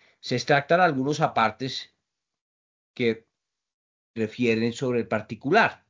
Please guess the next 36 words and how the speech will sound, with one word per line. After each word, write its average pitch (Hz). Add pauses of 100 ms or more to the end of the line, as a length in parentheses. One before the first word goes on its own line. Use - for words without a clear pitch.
(200)
y 113
dice, 151 (840)
ahora 120
bien, 220 (1300)
asunto 139
diferente 180
es 160
la 175
prueba 196
de 196
la 185
unión 143
marital, 147 (240)
marital. 131
El 113
artículo 139
cuarto 147
de 185
la 156
Ley 135
ca-, -
cincuenta 165
y 127
cuatro 135
de 156
mil 151
novecientos 120
noventa, 139
modificado 113
por 160
el 147
artículo 131
segundo 120
de 110
la 104
Ley 117